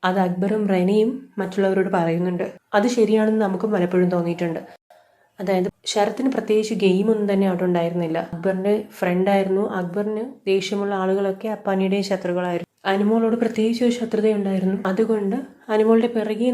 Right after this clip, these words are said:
നടന്ന് അവരെ അതും ഇതും പറയുക എന്നുള്ളതായിരുന്നു അപ്പാനിയുടെ ഗെയിം. അല്ലാതെ as a gamer ഒരു ഗെയിമിലും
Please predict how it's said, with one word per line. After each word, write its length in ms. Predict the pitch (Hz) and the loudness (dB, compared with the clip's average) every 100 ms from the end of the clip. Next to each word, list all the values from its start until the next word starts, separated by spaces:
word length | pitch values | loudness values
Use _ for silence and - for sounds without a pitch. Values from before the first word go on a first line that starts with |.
| 226 | 0
നടന്ന് 280 | 190 190 233 214 | 0 -2 0 2
അവരെ 160 | 226 214 | 4 4
അതും 200 | 202 220 214 | 2 2 2
ഇതും 140 | 220 208 | 2 2
പറയുക 320 | 202 202 220 220 | 2 2 2 2
എന്നുള്ളതായിരുന്നു 580 | 202 202 202 185 180 185 | 2 2 2 0 0 -2
അപ്പാനിയുടെ 380 | 180 180 185 180 170 | -2 -2 -2 -2 -2
ഗെയിം. 160 | 185 202 - - - _ 208 | -4 -6 -12 -20 -20 _ -4
അല്ലാതെ 380 | 208 202 190 214 - 220 | 0 0 0 -2 -4 -8
as 80 | - 185 | -4 -2
a 20 | 180 | 2
gamer 400 | 190 208 220 226 202 | 2 2 2 0 0
ഒരു 140 | 196 220 208 | 0 0 2
ഗെയിമിലും 420 | 202 208 220 226 | 2 4 2 0